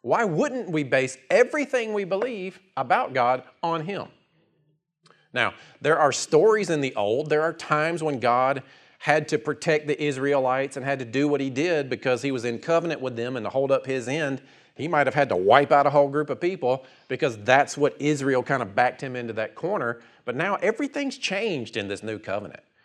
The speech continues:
God is not running around the earth judging people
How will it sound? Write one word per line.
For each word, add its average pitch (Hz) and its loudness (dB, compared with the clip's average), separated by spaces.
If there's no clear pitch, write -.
God 233 0
is 226 -2
not 240 -2
running 156 2
around 160 2
the 143 2
earth 151 0
judging 151 -2
people 107 0